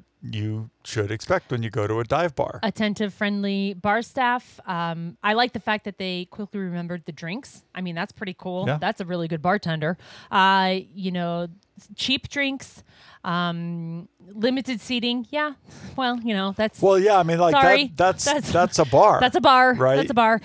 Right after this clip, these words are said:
Speaker 1: There's
Speaker 2: but
Speaker 1: limited seating, and you end up having to stand,
Speaker 2: a
Speaker 1: especially
Speaker 2: loud
Speaker 1: when it gets
Speaker 2: band.
Speaker 1: busy.
Speaker 2: Right.
Speaker 1: That's what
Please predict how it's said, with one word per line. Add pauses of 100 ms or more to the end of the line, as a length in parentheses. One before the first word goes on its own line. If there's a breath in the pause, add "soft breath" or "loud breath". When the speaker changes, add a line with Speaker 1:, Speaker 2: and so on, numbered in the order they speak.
Speaker 1:
There's
Speaker 2:
but
Speaker 1:
limited
seating,
and
you
end
up
having
to
stand,
Speaker 2:
a
Speaker 1:
especially
Speaker 2:
loud
Speaker 1:
when
it
gets
Speaker 2:
band.
Speaker 1:
busy.
Speaker 2:
Right.
Speaker 1:
That's
what